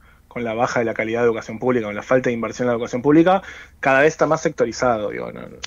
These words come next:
Yo hoy, nosotros lo que hacemos todos los años, eh, que la, este año fue el año de la semana pasada,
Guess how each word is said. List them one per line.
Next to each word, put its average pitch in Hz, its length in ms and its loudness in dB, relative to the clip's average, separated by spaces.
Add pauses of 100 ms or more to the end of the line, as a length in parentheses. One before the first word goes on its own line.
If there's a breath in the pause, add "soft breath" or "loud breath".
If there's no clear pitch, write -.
(320)
Yo 123 200 -4 (200)
hoy, 123 240 -6 (260 loud breath)
nosotros 143 300 0
lo 135 80 4
que 127 60 0
hacemos 143 440 0
todos 156 160 6
los 135 180 2
años, 160 540 2
eh, 110 220 -6
que 110 120 -6
la, 107 140 -8
este - 160 -10
año 120 160 -6
fue 120 160 -4
el 120 40 -2
año 120 160 -4
de 110 40 -4
la 107 80 -4
semana 117 260 -6
pasada, 127 520 0